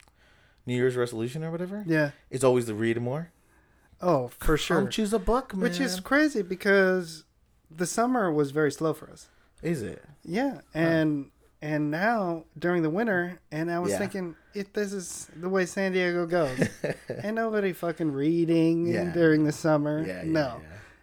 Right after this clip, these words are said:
Speaker 2: They're reading in the
Speaker 1: There's
Speaker 2: winter.
Speaker 1: too much to do.
Speaker 2: You know.
Speaker 1: There's too much to do.
Speaker 2: Yeah.
Speaker 1: And you know what? How cool is it to post a picture of your book in front of a coffee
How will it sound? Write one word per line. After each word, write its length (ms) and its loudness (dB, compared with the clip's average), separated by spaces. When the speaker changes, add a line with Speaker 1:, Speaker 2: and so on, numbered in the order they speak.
Speaker 2:
They're 140 2
reading 280 2
in 80 -4
the 60 2
Speaker 1:
There's 140 8
Speaker 2:
winter. 140 8
Speaker 1:
too 60 8
much 200 4
to 80 2
do. 240 -2
Speaker 2:
You 160 2
know. 120 4
Speaker 1:
There's 180 -2
too 140 -2
much 180 -4
to 80 -14
do. 160 4
Speaker 2:
Yeah. 160 6
Speaker 1:
And 80 4
you 60 4
know 140 6
what? 340 0
How 260 6
cool 340 2
is 120 2
it 140 -2
to 80 -2
post 360 4
a 60 -2
picture 360 0
of 100 0
your 120 -2
book 380 -2
in 80 -6
front 220 -4
of 80 -4
a 40 -8
coffee 560 -4